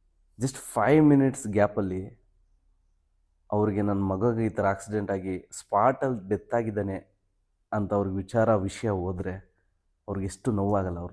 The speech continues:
ತಾಯಿಗೆ ಆಗಲಿ, ಅವ್ರ ತಂದೆಗೆ ಆಗಲಿ. ಸ್ನೇಹಿತರ ಜೊತೆ ಎಲ್ಲ ಆರಾಮಾಗಿ ನೀವು ಖುಷಿ ಖುಷಿಯಾಗಿರ್ಬೋದಿತ್ತು.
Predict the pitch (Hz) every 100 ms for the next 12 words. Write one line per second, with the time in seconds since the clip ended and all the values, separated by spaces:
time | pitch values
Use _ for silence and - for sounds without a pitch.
0 | - 95 98 95 95 87 87 - 87 92
1 | 87 87 92 107 _ _ _ _ _ _
2 | - - 117 123 - 113 101 107 98 95
3 | 87 - _ _ _ _ - 110 113 104
4 | 104 98 104 104 110 - 98 92 90 90
5 | 87 -